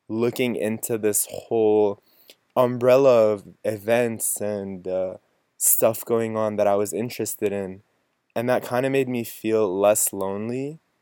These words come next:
and kinda pushed that huge drive and motivation within me. It kinda planted that seed for me wanting to pursue the same thing for myself, to help others moving forward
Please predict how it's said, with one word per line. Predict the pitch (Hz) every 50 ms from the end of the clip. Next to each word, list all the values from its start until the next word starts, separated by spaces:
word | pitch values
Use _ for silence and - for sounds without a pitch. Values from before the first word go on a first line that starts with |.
| _ _ _ _ _ _ _ _ _ _
and | 117 123 120 117
kinda | - - 120 120 127 131 127 127 107 - - _ _ _ _ _ _ _ _
pushed | - - - 120 117 - - -
that | - 123 104 90 -
huge | - - - - 113 110 110 107 107 104 101 - -
drive | - - - 90 98 101 101 101 104 104 95
and | 101 98 104
motivation | 101 98 95 98 95 90 87 95 95 101 - - - 104 101 98 95 95 92 92 - _ _ _ _ _ _ _ _
within | - 123 123 117 131 131 131 127
me. | 117 110 107 104 98 -
It | - 85 -
kinda | - - 120 123 117
planted | - _ - 113 104 104 107 - - 113 107
that | 110 104 90 76
seed | - - - - 104 104 101 95
for | - - - 107
me | 101 104 110 107
wanting | 101 98 90 92 95 95 98 104 - - 107 104 104 107 104
to | - - 101
pursue | - - 104 95 - - - 107 98
the | 101 98
same | - - - 95 95 98 98
thing | 95 - - 87 90 92 98
for | - - - 98
myself, | 95 90 90 90 - - - 92 90 95 117 147 - - - - _ _ _ _ _ _ _ _ _ _ _ _ -
to | - 127 110
help | - 117 117 113 120 113 - _
others | - 101 104 107 107 107 110 107 104 -
moving | 107 107 107 107 101 104 101 101
forward | - - - 98 95 95 95 98 98 98 98 95 92